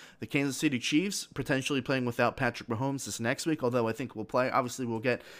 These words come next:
into that a little bit later. But the Bills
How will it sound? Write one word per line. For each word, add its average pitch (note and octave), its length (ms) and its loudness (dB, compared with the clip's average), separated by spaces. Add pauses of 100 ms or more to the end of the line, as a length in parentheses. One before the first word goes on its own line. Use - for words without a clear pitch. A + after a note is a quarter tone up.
(120)
into C3+ 260 0
that B2+ 180 6
a - 20 4
little A#2 220 2
bit - 160 0
later. C3+ 360 2 (1000)
But B2 320 2
the C3 80 0
Bills F3 560 8